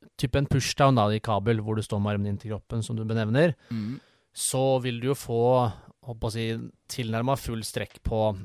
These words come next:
Speaker 1: eh, det mediale og laterale hodet. Eh, du kjenner ikke at det tøyer strekken så mye i de hodene. Det er en veldig sjelden at det er en begrensende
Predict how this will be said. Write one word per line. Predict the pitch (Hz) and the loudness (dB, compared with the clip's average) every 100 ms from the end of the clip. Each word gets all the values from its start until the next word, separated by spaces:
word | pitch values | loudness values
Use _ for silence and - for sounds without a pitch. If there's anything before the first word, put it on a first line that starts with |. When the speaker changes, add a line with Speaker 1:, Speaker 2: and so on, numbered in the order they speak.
| - - | -16 -10
Speaker 1:
eh, | 113 107 | -8 -4
det | 107 | -2
mediale | 107 107 98 98 107 | -2 0 -2 -2 -4
og | 107 | -4
laterale | 101 - 101 104 | -6 -6 -6 -4
hodet. | 123 110 131 214 - - _ _ - | -4 0 2 2 -2 -20 _ _ -8
Eh, | 110 107 107 120 | -4 -2 -2 -2
du | 131 | -4
kjenner | - 175 143 101 110 147 | 0 2 2 2 -2 -4
ikke | - | -4
at | 113 | -6
det | 123 - | -6 -6
tøyer | - 131 101 107 | -4 -2 -4 -8
strekken | - 123 101 - 117 | -8 -8 -8 -10 -10
så | 135 | -8
mye | 117 120 | -8 -8
i | 113 | -6
de | 113 | -4
hodene. | 120 107 143 | -4 0 0
Det | 127 | 2
er | 123 | 0
en | |
veldig | 117 110 | -2 -2
sjelden | - 110 101 | -4 -4 -6
at | 101 | -6
det | 107 | -6
er | |
en | 107 | -6
begrensende | 113 104 104 95 98 - - 110 117 | -8 -6 -6 -6 -8 -10 -8 -2 -2